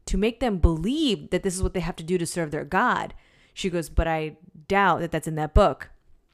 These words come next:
Years later, I was having a conversation with somebody much, much older than me. And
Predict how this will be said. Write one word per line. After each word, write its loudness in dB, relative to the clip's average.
Years 0
later, 4
I 4
was 2
having -2
a -6
conversation -2
with -6
somebody -2
much, 0
much -6
older 0
than -2
me. -8
And 0